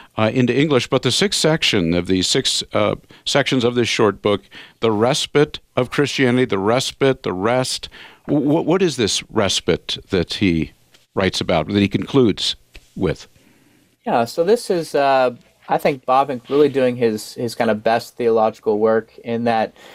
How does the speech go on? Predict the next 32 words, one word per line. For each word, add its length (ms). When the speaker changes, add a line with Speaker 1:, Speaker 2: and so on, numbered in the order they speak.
Speaker 2:
he's 240
really 580
attending 540
to 400
a 40
much 360
older 420
theologian 720
named, 420
uh, 220
Saint 380
Augustine, 440
or 140
Augustine 420
of 140
Hippo. 400
Uh, 80
one 160
of 80
Augustine's 600
main 680
theological 640
themes 420
in 60
his, 320
his 380
writing 420
was 160
that 420
the 80
human 400
soul, 640